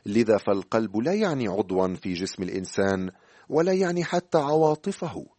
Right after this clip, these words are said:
لكنه إرادته وفكره وكل شيء.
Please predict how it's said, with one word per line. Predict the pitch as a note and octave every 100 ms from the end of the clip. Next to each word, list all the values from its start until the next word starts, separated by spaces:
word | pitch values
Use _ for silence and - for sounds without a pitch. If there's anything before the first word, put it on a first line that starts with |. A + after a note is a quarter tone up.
| _ _ _ _
لكنه | G2 F#2+ A#2+ A#2 G2 G2+ G2+
إرادته | G2 F#2+ F2 C#3 B2+ G2+
وفكره | G#2+ G#2 E2+ - D3 - C3 A#2
وكل | A2 A#2 G#2+ G#2+ - G3+ G3+ E2
شيء. | - D2+